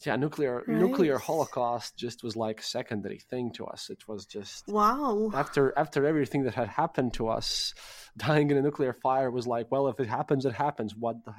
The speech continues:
Speaker 1: what the f-, ever?" I'm sorry, but that's a precision
Speaker 2: Yeah.
Speaker 1: f-, bomb here. But yeah, we just didn't care about it. We just didn't think about this as much as people in the West did.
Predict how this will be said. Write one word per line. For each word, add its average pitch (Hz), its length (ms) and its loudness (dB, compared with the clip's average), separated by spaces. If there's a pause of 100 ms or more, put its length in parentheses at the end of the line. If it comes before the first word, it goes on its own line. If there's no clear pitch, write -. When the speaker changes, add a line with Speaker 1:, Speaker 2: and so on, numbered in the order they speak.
(120)
Speaker 1:
what 127 220 -8
the - 60 -10
f-, - 520 -2
ever?" 98 320 -6
I'm 107 100 -6
sorry, 113 320 -2
but 98 160 -8
that's - 140 -8
a 110 40 -10
precision 139 420 2
Speaker 2:
Yeah. 113 60 -2
Speaker 1:
f-, 214 60 -14 (240)
bomb 110 220 0
here. 110 300 -6 (680)
But 139 200 0 (280)
yeah, 127 300 2 (240)
we 156 100 4
just 139 180 -4
didn't 151 200 2
care 151 260 2
about 113 260 0
it. 107 120 -4
We 127 80 -8
just 113 160 -6
didn't 127 180 -2
think 139 260 0
about 107 300 0
this 107 140 -8
as 110 120 -8
much 117 200 -4
as 107 100 -6
people 110 260 -10
in 104 60 -6
the 101 60 -4
West 107 340 -6
did. - 240 -18